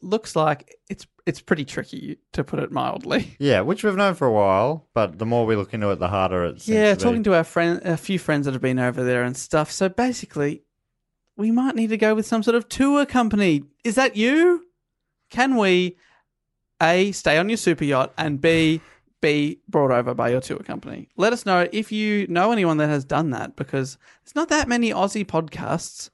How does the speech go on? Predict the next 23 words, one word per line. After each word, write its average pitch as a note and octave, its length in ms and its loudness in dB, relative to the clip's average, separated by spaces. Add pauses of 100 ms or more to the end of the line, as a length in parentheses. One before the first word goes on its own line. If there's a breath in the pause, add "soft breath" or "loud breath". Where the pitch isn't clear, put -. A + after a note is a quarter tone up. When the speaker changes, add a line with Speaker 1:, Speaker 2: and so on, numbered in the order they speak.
(280)
Speaker 1:
that F3 80 -2
have E3+ 100 -4
been A3 260 4
<laughs> - 0 -
over - 360 0
to - 180 -2
America F#3+ 560 -2 (260 soft breath)
to A#3+ 80 -18
do F3+ 160 2
a G#3 40 2
tour, G#3 360 0 (340 soft breath)
which - 180 -4
we F#3 80 2
feel B3+ 160 2
very A#3+ 160 4
fortunate F#3+ 280 0
that E3 80 -6
we D#3+ 120 0
want D#3+ 340 0
to - 80 -10
do A2 60 -10
that, D3+ 320 -2
but F3+ 300 0